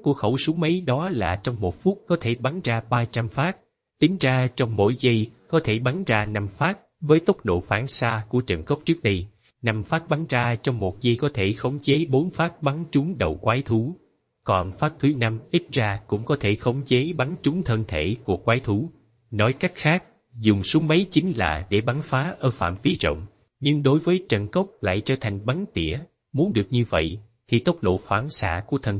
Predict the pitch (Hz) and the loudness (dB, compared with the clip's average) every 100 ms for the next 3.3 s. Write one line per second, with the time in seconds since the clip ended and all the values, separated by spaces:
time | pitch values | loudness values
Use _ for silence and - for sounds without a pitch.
0 | - 139 123 131 120 104 - 104 104 135 | 0 -2 -2 -2 -2 -4 -2 -2 0 -2
1 | 165 90 76 80 - _ _ _ - 190 | -2 -2 -2 -4 -12 _ _ _ -2 0
2 | 101 90 - 127 - 101 85 - 139 98 | 2 0 0 -4 -2 -2 -2 -2 -2 -2
3 | 92 170 | 0 -2